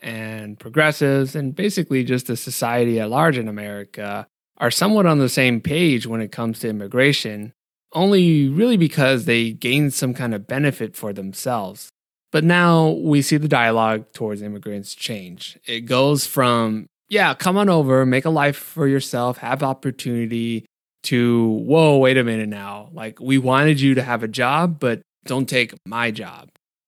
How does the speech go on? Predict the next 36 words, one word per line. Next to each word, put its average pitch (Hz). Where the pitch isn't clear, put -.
To -
me, 170
it 143
doesn't 143
make 120
any 113
sense 120
because 113
it's 110
like, 107
it 139
was 139
the 147
American 131
government 113
itself 107
at 107
the 101
time. 135
It 117
was 110
previous 123
administrations 110
that -
opened 120
up 117
our 101
arms 120
to -
immigrants 120
that -
kind 190
of 170
set 165
the 151
precedent 135